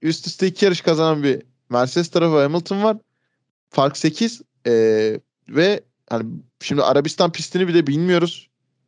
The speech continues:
Ki Ha-, Hamilton bir de bugün ekstra en çok pistte yarış kazanan rekoru,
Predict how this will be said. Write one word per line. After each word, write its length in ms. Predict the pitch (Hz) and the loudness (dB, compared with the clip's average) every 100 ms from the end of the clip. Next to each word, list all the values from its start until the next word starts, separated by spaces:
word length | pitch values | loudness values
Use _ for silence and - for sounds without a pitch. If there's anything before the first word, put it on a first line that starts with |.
| _ _ _ _ | _ _ _ _
Ki 240 | - 170 160 | 0 2 4
Ha-, 240 | 147 - | 0 0
Hamilton 300 | 147 147 156 | 0 0 0
bir 60 | 160 | 0
de 100 | 160 | 2
bugün 320 | 156 160 165 - _ _ _ _ - | 2 0 -2 -6 _ _ _ _ 0
ekstra 380 | 139 - 151 147 | 0 2 2 2
en 100 | 147 | 2
çok 240 | 160 - | -2 -4
pistte 280 | 156 - 151 | -8 0 4
yarış 200 | 147 143 | 4 2
kazanan 420 | 147 135 151 151 | 0 2 2 2
rekoru, 440 | 127 135 147 139 | 2 2 2 2